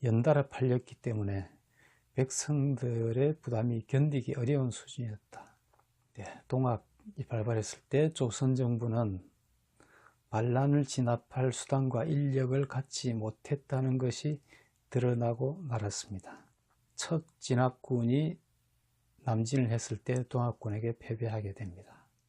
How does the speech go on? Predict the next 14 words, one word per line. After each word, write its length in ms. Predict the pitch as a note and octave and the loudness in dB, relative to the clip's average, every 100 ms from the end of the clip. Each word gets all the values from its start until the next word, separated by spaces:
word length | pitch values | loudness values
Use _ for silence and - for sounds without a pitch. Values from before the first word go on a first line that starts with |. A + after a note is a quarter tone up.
| - - - - _ | -20 -20 -20 -20 _
그리고 560 | - C3 A#2+ C#3 F3 G3 _ _ _ _ _ _ _ | -2 0 2 2 0 -4 _ _ _ _ _ _ _
그럼으로써 760 | - D#3+ D3+ C3+ G#2+ - A#2 G#2+ | 2 4 6 4 4 2 0 -2
점점 560 | - B2+ C#3 D3+ D3+ C3+ | 2 4 6 4 2 4
더 140 | C#3+ | 4
청의 1040 | C3 - F#3+ F3+ F3+ G3 F3+ D#3+ E3+ G3 | 2 -2 0 2 2 2 2 2 2 2
영향력 640 | C#3 C#3+ B2+ D#3+ E3 D#3+ D3 | 4 4 4 2 4 4 4
밑으로 760 | C#3+ C#3 - - C#3+ D3+ - _ | 4 2 -2 0 4 4 2 _
끌려 380 | - D#3+ D#3+ D#3 | -2 2 4 4
들어가는 480 | C3 C#3 C3+ C3+ C3+ | 4 4 4 4 4
것이 300 | B2 - B2+ | 2 -2 -4
보였고, 680 | - A#2+ A#2 - G#2 F2+ _ _ - - _ - _ | -2 0 -2 -4 -4 -4 _ _ -20 -20 _ -20 _
청에다가 680 | - D#3+ D3 B2+ A#2 G2+ G2+ - | -2 2 4 4 4 2 0 -10
구원병을 500 | - C3 B2 C3 A#2 | 0 4 6 6 4
요청을 500 | A2+ A2+ - A2 G#2 | 2 0 -2 -4 -6